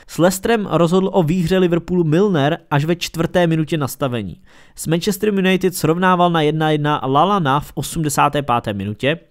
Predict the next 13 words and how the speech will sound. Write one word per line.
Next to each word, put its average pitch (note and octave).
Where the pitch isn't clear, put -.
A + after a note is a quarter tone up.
Vítězný F#3
gól F3+
proti E3
Tottenhamu E3
padl E3
v -
sedmdesáté D#3+
páté C#3+
minutě, C#3+
když C#3
se E3+
trefil D#3+
Salah, D#3